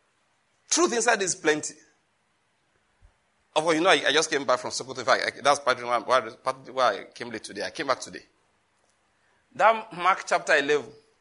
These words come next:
when Jesus said, "Have faith in God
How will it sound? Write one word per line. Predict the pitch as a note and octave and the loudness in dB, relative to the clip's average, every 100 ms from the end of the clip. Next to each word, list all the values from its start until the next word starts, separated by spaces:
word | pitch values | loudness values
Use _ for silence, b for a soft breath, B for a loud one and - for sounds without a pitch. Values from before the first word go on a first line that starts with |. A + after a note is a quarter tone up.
| _ _ _ _ _ _ _ _ _ _ _ _ | _ _ _ _ _ _ _ _ _ _ _ _
when | - E3+ F#3+ | -2 0 0
Jesus | F3 E3+ D#3+ - | -2 -2 -2 0
said, | D#3 D3 - - _ _ _ _ _ _ | 0 -2 -8 -18 _ _ _ _ _ _
"Have | - F3+ F3+ | 6 6 6
faith | F3 E3 | 0 -2
in | C#3+ B2+ | -6 -6
God | B2+ A#2 | -6 -8